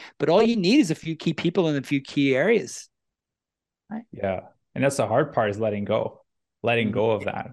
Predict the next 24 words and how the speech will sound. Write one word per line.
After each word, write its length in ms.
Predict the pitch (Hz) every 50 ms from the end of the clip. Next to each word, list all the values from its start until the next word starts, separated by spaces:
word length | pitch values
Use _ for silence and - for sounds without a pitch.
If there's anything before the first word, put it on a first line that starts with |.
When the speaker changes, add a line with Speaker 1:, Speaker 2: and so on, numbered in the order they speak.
| - -
Speaker 2:
right? 400 | - - 98 101 120 151 160 156
'Cause 200 | 143 127 110 -
like, 120 | 113 - 127
Ah, 120 | 139 143
it's 120 | - -
my 120 | 143 131 117
baby. 380 | 113 143 160 185 185 151 147
I 80 | 131 123
built 300 | 110 147 147 147 147 -
it 60 | 147
up 100 | 139 135
till 180 | - 139 131 123
here. 300 | 120 190 202 190 160 127
And 100 | 120 120
now 180 | 123 131 135
I'm, 300 | 135 127 127 120 113 117 _ _ _ _ _ _ _ -
like, 320 | 113 110 107 - - _ _ -
passing 400 | - 156 156 151 - - 147 143
it 100 | 135 135
off 240 | 143 147 143 -
to 100 | - 131
this 180 | 123 135 - -
person, 440 | - - 143 127 117 - 117 120 113
kinda, 680 | - - 147 143 156 143 120 113 107 110 120 117 -